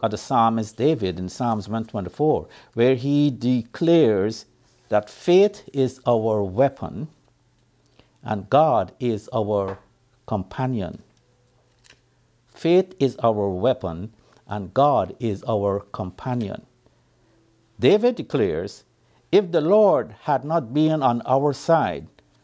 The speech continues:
when men rose up against us, then they would have swallowed us up quick when their wrath was kindled against us." We can go back to the Old Testament times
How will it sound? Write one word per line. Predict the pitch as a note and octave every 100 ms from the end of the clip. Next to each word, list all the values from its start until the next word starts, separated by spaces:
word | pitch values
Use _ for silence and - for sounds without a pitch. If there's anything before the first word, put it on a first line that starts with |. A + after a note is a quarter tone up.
| _ _ -
when | A2+ C3+ C#3
men | B2+ D3+ D3
rose | A#2+ B2 A2+
up | C#3 -
against | - A2 C3+ D3 -
us, | - - - - _ _ _ _ _ _ _ _ _ _ _ _ _ _
then | A#2 A#2 E2
they | C#3+ D#3+ C3 - - _ _ _ _ _ _ _ _ _
would | G#2+ A2+
have | G2+
swallowed | - - B2+ C3+ C#3 C3+
us | C3+
up | - B2+ -
quick | - E3 C3 - - _ _ _ _ _ _ _ _ _ _ _
when | - A#2+ B2+ B2+
their | A2+ G2+
wrath | G2 A#2 D3 A2+ F#2+ - _
was | A2 A2 - -
kindled | - - D3 A2+ F#2 F2+ F#2 _ _
against | G2+ F2 B2 B2 -
us." | - - - _ _ _ _ _ _ -
We | A2 A#2+
can | C3 A#2
go | - A2
back | G#2+ - A2 C#3 _
to | -
the | A#2
Old | - B2 C#3+ D3
Testament | D#3+ - - D3 D3
times | - D3 G#2 D#2 D2+ - -